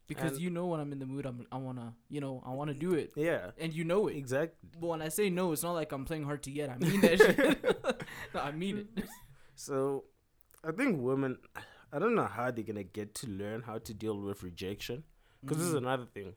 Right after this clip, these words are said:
Speaker 2: Women don't be shooting too often.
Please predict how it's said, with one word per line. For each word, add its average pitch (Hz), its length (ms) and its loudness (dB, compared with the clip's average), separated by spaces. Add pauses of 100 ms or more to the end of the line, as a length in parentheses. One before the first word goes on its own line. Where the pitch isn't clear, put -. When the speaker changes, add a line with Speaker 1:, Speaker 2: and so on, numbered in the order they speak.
(120)
Speaker 2:
Women 123 500 0
don't 104 320 -6
be 98 120 -10
shooting 98 540 -8 (220)
too - 380 -8
often. - 420 -6